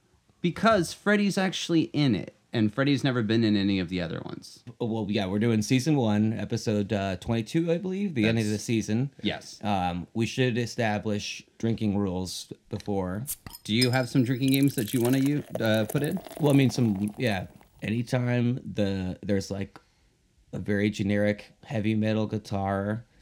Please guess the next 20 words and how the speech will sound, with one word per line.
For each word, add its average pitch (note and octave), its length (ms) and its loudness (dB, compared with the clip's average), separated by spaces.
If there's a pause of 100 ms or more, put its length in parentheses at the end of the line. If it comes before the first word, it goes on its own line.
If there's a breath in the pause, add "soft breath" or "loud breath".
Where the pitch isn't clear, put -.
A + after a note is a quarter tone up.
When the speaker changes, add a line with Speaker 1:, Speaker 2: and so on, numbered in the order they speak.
(140 soft breath)
Speaker 1:
Oh F2 100 -6
my D#2 160 -6
God. D#2 440 -10
Speaker 2:
happening, B2 640 -2
Speaker 1:
Uh-huh. F#2 260 -4 (220)
Speaker 2:
that's A2 220 -4
definitely G#2 640 -2 (220)
the G#2+ 80 -4
first A2 300 -2
one A2 140 2
that F#2+ 160 0
jumped G2 280 -2
out F#2+ 200 -2
to G2 80 -6
me. G2 380 0
Uh, F2+ 280 -4 (100)
Freddy, A2+ 520 2
anytime A#2 280 2
he G#2+ 60 4
says G#2+ 240 0